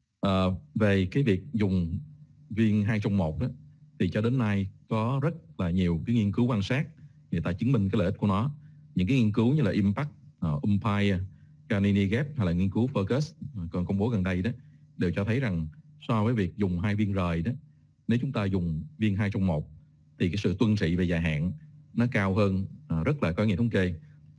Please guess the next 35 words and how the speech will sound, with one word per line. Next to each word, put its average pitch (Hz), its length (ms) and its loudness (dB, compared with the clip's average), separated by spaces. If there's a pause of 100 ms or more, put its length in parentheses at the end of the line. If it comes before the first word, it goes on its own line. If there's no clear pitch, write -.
(260)
Tổng - 180 0
hợp 92 200 0
như 104 80 4
vậy 85 140 2
là 87 80 0
nó 92 100 0
tăng 98 220 0
tới 117 120 2
bốn 120 300 0
mươi 175 80 4
bốn 120 220 2
phần 175 100 -2
trăm 95 280 -4 (340)
cái 117 60 -4
sự 95 200 -2
tuân 98 120 0
trị 82 180 -2
của 90 60 0
người 98 100 2
bệnh. 76 220 -2 (720)
Do 110 120 4
đó, 113 340 2 (560)
Ờ, 90 200 0
trong 110 140 2
những 98 120 4
cái 117 80 -4
khuyến 147 200 2
cáo 131 240 -2
của 117 60 -2
các 135 100 -4
hội 90 180 0
chuyên 104 120 0
khoa, 98 240 0
người 92 120 -2
ta 95 320 -2